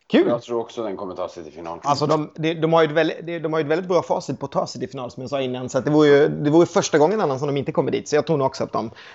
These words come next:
Speaker 1: tar sig dit. Och det är ju, det är ju väldigt mycket Balkanländer i år, vilket är härligt. Eh, för att det var ett tag när det, det typ inte var någon med. De har ju varit borta en sväng eftersom det gick ganska dåligt för dem. Men nu är ju alla tillbaka, och det brukar ju också vara,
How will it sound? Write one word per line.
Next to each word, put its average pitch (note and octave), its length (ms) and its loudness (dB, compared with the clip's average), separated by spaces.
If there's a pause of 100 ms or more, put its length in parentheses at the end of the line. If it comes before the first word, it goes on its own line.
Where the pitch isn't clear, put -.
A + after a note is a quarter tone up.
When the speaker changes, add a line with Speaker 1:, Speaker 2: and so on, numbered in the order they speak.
Speaker 1:
tar - 120 4
sig B2 100 2
dit. C3+ 200 4
Och D#3+ 120 6
det E3 80 6
är E3+ 120 8
ju, D#3+ 140 0 (200)
det - 80 -4
är D#3 40 6
ju E3 60 6
väldigt D#3+ 260 6
mycket G3+ 280 0 (800)
Balkanländer F#3 540 2
i E3+ 40 4
år, B2 340 -4
vilket - 220 -6
är C3+ 60 -8
härligt. B2+ 480 -8
Eh, B2 460 -2
för - 120 -4
att C3 100 2
det C3+ 60 -2
var D3+ 100 6
ett F#3+ 120 0
tag C3+ 180 0
när C3 120 -4
det, B2+ 120 0
det C3 200 -6
typ B2 160 -8
inte - 200 -4
var B2 100 -2
någon E3+ 280 0
med. B2 160 0
De C3 120 -2
har C3+ 80 -2
ju C3 40 -2
varit C3+ 100 -2
borta C#3 260 -4
en D3 180 -4
sväng B2 360 0
eftersom B2 220 -2
det B2 60 4
gick B2 100 0
ganska B2+ 180 0
dåligt C3 260 4
för B2 120 4
dem. C3 140 0
Men C3+ 100 2
nu E3+ 160 6
är F#3+ 40 6
ju F3 140 6
alla C#3+ 200 6
tillbaka, C3 460 0
och B2 100 2
det C3+ 100 6
brukar C#3+ 260 0
ju D3 60 4
också - 180 -6
vara, A#2 220 0